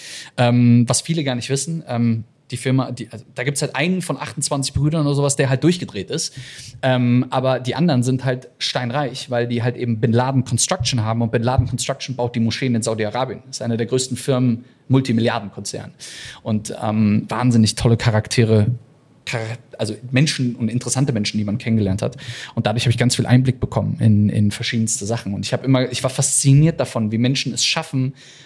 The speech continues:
andere Menschen zu führen, andere Menschen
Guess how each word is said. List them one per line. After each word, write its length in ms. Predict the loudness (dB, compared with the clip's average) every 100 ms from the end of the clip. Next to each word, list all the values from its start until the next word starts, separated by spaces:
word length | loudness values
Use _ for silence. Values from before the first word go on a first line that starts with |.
| -20 -4
andere 280 | 0 2 2
Menschen 320 | 2 2 0
zu 180 | 0 -2
führen, 600 | -4 0 2 2 2 0
andere 300 | 0 0 2
Menschen 480 | 2 0 2 0